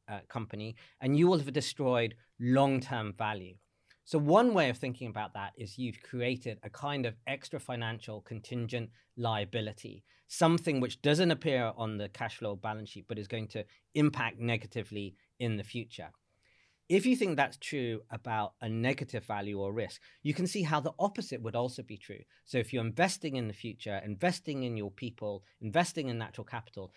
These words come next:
you're creating a kind of extra financial contingent asset. Maybe you could call that an E S G asset, which is going to produce future value over the long term, and again, doesn't appear in the cash flow and balance sheet.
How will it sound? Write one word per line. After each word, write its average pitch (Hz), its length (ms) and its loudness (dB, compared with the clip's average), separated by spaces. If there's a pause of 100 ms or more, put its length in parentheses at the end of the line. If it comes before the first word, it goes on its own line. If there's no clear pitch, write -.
(180)
you're 139 120 2
creating 165 460 2
a 131 80 0
kind 127 380 -2
of 107 120 -2 (300)
extra 175 320 2
financial 131 560 -2
contingent 123 580 -6
asset. 120 380 -10
Maybe 151 300 0
you 123 80 0
could 127 160 -10
call 120 160 -6
that 113 240 -4
an 113 100 -6
E 117 140 -6
S 107 160 -10
G 139 200 -4
asset, 104 320 -8 (220)
which 139 220 0
is 127 80 -2
going 131 180 4
to 123 60 2
produce 170 640 0
future 170 480 -2
value 113 480 0 (880)
over 160 280 10
the 127 100 4
long 104 280 0
term, 104 340 -8 (160)
and 120 120 2
again, 117 340 2 (240)
doesn't 131 260 0
appear 117 400 0
in 110 100 -4
the 107 60 -4
cash - 300 -10
flow 107 280 0
and 107 120 -6
balance 131 300 2
sheet. 92 200 -10